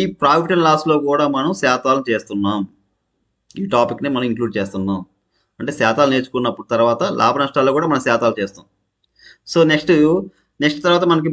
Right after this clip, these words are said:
బారు వడ్డీ. So బారు వడ్డీ ఇప్పుడు ఏమవుతుంది మనకి, చక్రవడ్డీ.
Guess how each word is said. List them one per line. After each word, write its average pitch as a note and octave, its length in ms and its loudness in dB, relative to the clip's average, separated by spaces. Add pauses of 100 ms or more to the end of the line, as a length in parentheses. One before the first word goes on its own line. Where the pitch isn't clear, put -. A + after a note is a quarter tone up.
బారు D#3 280 4
వడ్డీ. G#2 200 -2 (340)
So E3 60 -4 (140)
బారు D3 260 4
వడ్డీ D3 240 0 (760)
ఇప్పుడు D#3 180 2
ఏమవుతుంది D#3+ 240 4
మనకి, E3 260 0
చక్రవడ్డీ. A2+ 460 0